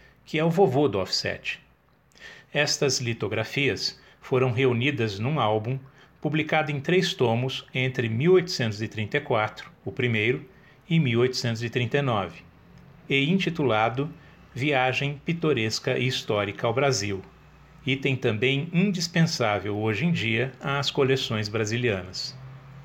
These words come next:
Alguns pesquisadores atuais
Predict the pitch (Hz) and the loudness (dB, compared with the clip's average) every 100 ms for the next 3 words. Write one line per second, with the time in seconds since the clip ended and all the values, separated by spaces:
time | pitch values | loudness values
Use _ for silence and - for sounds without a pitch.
0 | - - - - - - - - - 208 | -16 -14 -14 -16 -20 -20 -20 -20 -6 0
1 | 190 196 175 170 - 123 107 104 92 101 | 2 2 2 2 2 2 2 0 0 -4
2 | - 113 117 95 - - | 0 2 2 0 -6 -14